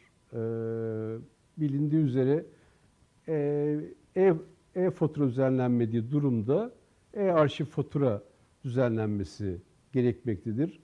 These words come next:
Gittikçe yaygınlaşan bir belge türüdür. E, kağıt faturanın yerini, e, almaktadır. Şu an itibariyle iki bin yirmi dört yılı için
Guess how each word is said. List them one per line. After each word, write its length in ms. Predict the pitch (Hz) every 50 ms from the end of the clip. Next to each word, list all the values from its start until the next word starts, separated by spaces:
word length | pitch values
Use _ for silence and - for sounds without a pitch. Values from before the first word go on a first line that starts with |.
| _ _ _ _ _ _ _ _ _ _ _ _ -
Gittikçe 440 | 190 185 190 - 214 - - 208
yaygınlaşan 720 | 196 190 180 175 175 170 185 180 175 175 160 - 175 180 170
bir 160 | 165 151 147
belge 320 | 151 147 147 151 170 170
türüdür. 480 | 156 - - 135 120 110 110 127 147 170
E, 420 | 185 - - - - 151 147 143 143 - -
kağıt 260 | 160 165 170 165 165
faturanın 720 | - 170 151 156 - 143 139 127 135 156 180 196 208 277 - _ _ _
yerini, 580 | 131 127 143 156 156 151 156 156 147 131 117 120 - - _ _ _ _ _ _ _ _ _ -
e, 40 | 117
almaktadır. 1000 | 113 110 113 120 135 113 113 110 107 107 98 98 - - 107 101 123 180 - - - _ _ _ _ _ _ _ _ _ _ _ _
Şu 300 | _ - - 254 262 262
an 100 | 262 262
itibariyle 920 | 240 180 - - 190 175 175 151 143 135 127 120 110 98 104 110 127 170 - - _ _ _ -
iki 220 | 143 - - 175
bin 60 | 180
yirmi 260 | 180 175 175 175 160
dört 320 | 160 175 175 160 - - -
yılı 180 | 143 131 135
için 520 | 135 131 - - - - 113 104 98 -